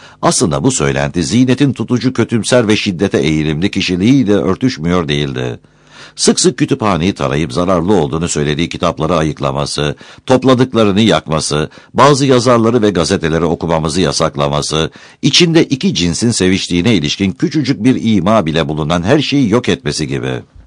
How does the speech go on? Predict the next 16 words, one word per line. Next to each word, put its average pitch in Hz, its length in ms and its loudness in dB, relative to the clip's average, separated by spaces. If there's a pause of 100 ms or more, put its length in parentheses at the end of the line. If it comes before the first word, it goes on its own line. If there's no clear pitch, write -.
(1500)
Orta 185 280 6
üçe 175 220 4
kadar 67 340 -2
büyük 147 220 0
bir 71 180 -2
beceriyle 76 460 -2
Zinet'ten 113 480 2
uzak 98 320 0
durmayı 78 340 -2
başardım. 65 600 -4 (180)
Aslında 170 380 2
uyumlu 131 460 2
ve 98 100 4
uslu 135 280 0
bir 90 80 2
öğrenciydim. 67 760 -4